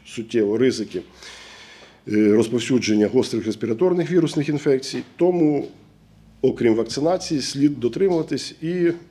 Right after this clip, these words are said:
м, простих, але доволі надійних інших засоб-, заходів профілактики. По можливості уникати або обмежувати участь у масових заходах, е,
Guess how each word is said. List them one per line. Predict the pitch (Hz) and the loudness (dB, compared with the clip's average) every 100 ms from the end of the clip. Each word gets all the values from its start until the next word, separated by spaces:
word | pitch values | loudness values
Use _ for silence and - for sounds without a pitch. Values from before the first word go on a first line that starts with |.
| _ | _
м, | 113 110 98 98 98 | -10 -6 -6 -6 -6
простих, | 123 - 208 226 - | -6 -4 -4 -4 -4
але | 117 123 120 110 | -4 -2 -4 -2
доволі | 123 110 110 | 0 2 4
надійних | 107 110 110 98 - - _ _ _ _ - | 2 2 0 0 -4 -14 _ _ _ _ -6
інших | 139 156 - 107 | 0 0 0 -4
засоб-, | 104 127 - 101 110 | -2 -2 -4 -10 -4
заходів | 104 139 117 104 | -2 -2 -2 -8
профілактики. | 107 104 87 82 - - - _ _ - - - - - _ | -8 -8 -8 -10 -14 -20 -20 _ _ -20 -20 -20 -20 -20 _
По | 127 | 4
можливості | 151 170 185 160 - 139 127 - - _ _ _ _ _ - | 4 6 6 4 0 -4 -4 -8 -20 _ _ _ _ _ 0
уникати | 131 139 143 113 113 | 2 4 2 2 2
або | 107 | 2
обмежувати | 113 113 120 101 104 113 | 4 4 2 2 -2 -4
участь | 120 147 110 - 107 | -6 -6 -8 -10 -6
у | |
масових | 117 160 - 135 | -4 -2 -2 -2
заходах, | 123 127 123 107 110 107 - - _ | 0 0 -2 -4 -4 -6 -14 -20 _
е, | - | -18